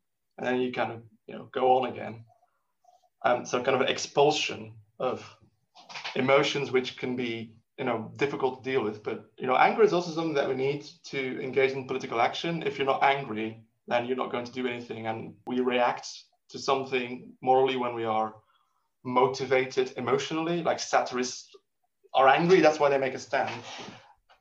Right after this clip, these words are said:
So I think I'm referring to the safety valve model, which is always saying that satire just gets rid of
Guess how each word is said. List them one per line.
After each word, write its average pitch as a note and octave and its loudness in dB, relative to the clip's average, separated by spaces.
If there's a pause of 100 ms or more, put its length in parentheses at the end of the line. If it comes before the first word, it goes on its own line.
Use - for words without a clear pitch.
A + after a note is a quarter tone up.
(240)
So D#3 8
I D#3 0
think F3 4
I'm D#3+ 4
referring D#3 4
to - -6
the C3 -2
safety D3 0
valve A2+ 2
model, A2+ -4 (180)
which B2+ -4
is B2 -6
always B2+ 4
saying A#2+ -2
that - -8
satire C3+ 2
just B2 -6
gets A#2 -4
rid A#2+ -4
of - -10